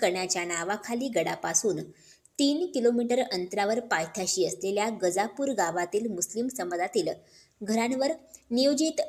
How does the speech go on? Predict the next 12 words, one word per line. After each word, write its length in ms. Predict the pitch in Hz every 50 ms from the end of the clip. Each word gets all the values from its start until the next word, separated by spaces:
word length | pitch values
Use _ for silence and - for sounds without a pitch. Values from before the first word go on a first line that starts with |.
| - -
पद्धतीने 500 | 226 208 - 233 240 240 269 254 277 302
समाजकंटकांनी 960 | - - 214 190 180 185 185 - - 190 175 165 - - - 226 220 220 262 277 -
हल्ले 220 | 220 175 165 170
केले. 300 | 175 - - 170 165 151 - - _ _ _ _ _ - - _ -
घरात 280 | 196 214 208 196 202 202 202
बसलेल्या 500 | 190 170 165 - 190 185 190 196 190 196
महिला 420 | 190 175 160 190 233 220 185 170
व 120 | 165 180
ज्येष्ठांना 600 | 180 175 180 180 180 - - 196 208 214 214 240
मारहाण 480 | 254 240 208 180 175 170 175 175 196 247
करण्यात 460 | 240 214 180 165 160 160 - - -
आली, 180 | 175 160 165